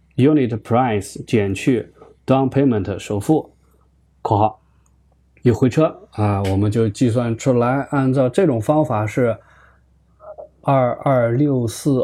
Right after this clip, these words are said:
二六九，也就是两百二十六万四千二百六十九点九三等等等等等，两百二十六万的利息啊，就交上去了。呃，基本上就是这样，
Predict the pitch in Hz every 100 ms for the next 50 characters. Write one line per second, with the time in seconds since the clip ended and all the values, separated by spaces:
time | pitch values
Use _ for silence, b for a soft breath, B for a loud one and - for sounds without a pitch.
0 | - 135 120 110 135 131 107 - 113 -
1 | 135 113 107 104 117 113 101 110 104 104
2 | 113 113 139 156 123 104 101 - 135 113
3 | 120 123 147 120 113 98 - - 202 131
4 | - 135 131 107 92 101 143 110 131 117
5 | 107 107 98 92 - 95 85 104 98 92
6 | 85 87 87 87 90 - _ B B B
7 | B B B - 101 101 104 95 95 98
8 | - 101 95 92 92 98 101 - - 104
9 | B B B B B - 92 87 85 90
10 | - _ _ - 101 87 90 - - -
11 | - b b b b b b _ _ -
12 | 104 98 92 90 90 B B B B _
13 | _ _ _ _ - 170 160 139 139 131
14 | 127 139